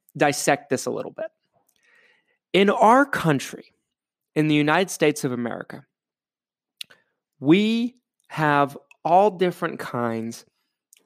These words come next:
of assistance for people with low income, whether you think that's a good thing, whether you think that's a bad thing, or is irrelevant.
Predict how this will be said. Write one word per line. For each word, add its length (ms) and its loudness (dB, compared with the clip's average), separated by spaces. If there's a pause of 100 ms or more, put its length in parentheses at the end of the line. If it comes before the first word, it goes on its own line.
of 540 2 (360)
assistance 680 -4
for 120 -6
people 300 -4
with 100 -4
low 180 2
income, 300 -4
whether 180 0
you 60 0
think 180 -2
that's 200 -4
a 20 -20
good 220 2
thing, 160 2
whether 140 4
you 60 4
think 140 -2
that's 160 -2
a 40 -4
bad 280 0
thing, 180 -2
or 60 2
is 120 -2
irrelevant. 460 2